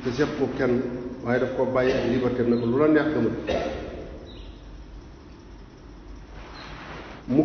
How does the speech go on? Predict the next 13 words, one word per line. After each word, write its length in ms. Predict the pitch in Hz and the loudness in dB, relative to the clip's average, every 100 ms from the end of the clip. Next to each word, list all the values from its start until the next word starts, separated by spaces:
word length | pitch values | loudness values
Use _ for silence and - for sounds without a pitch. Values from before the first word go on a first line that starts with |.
| 160 | 10
gëm 420 | 170 165 - - | 8 8 2 2
te 60 | 139 | 6
weddi 280 | 147 156 156 123 | 8 8 6 2
ko, 80 | 127 - - - - - - 131 | 0 -2 -6 -8 -8 -8 -2 2
weddi 220 | 147 151 | 2 2
suñu 160 | 151 143 | 2 4
borom, 240 | 135 123 117 - - - - - - - - - - - | 4 4 2 0 -4 -6 -8 -10 -10 -10 -10 -12 -12 -6
ku 60 | 139 | 0
ko 100 | 156 | 4
mën 160 | 160 151 | 8 8
a 40 | |
def 160 | 151 139 | 6 4
itam 160 | 135 | 4